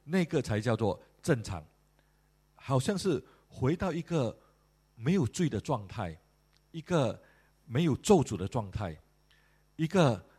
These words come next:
没有，好像没有病毒。呃，因为今天你会看到无论什么东西，你，你过了一段时间，它会，它会朽坏，啊，它会腐烂，或者它会败坏，啊，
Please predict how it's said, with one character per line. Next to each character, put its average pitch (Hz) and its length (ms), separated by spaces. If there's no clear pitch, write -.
没 127 220
有， 110 260
好 98 240
像 135 140
没 120 100
有 127 80
病 123 320
毒。 95 320
呃， 85 240
因 180 100
为 175 80
今 180 160
天 160 340
你 117 120
会 170 120
看 170 140
到 139 220
无 160 80
论 202 120
什 117 100
么 139 80
东 143 160
西， 139 360
你， 101 560
你 117 100
过 175 160
了 147 60
一 - 20
段 143 120
时 120 120
间， 127 140
它 131 140
会， 123 260
它 127 140
会 117 200
朽 82 340
坏， 98 240
啊， - 100
它 135 140
会 131 160
腐 92 260
烂， 104 260
或 131 140
者 101 120
它 123 180
会 117 360
败 107 200
坏， 104 280
啊， 90 200